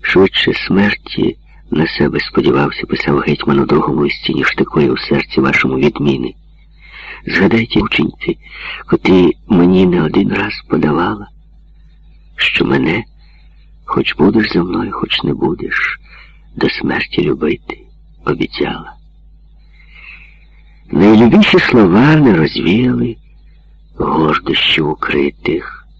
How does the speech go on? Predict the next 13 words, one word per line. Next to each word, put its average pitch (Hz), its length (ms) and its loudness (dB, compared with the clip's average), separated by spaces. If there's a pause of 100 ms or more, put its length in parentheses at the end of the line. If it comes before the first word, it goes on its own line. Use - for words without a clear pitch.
(1700)
не 82 180 6
відписувала 120 720 4
йому 117 240 6
довго, 87 500 2 (1200)
аж 78 180 2
врешті 120 640 0 (760)
відповідь 120 760 2
дала, 85 500 2 (580)
що - 320 0
для 69 260 2
неї 123 720 4 (1200)
Івана 117 580 2
Степановича - 1200 -4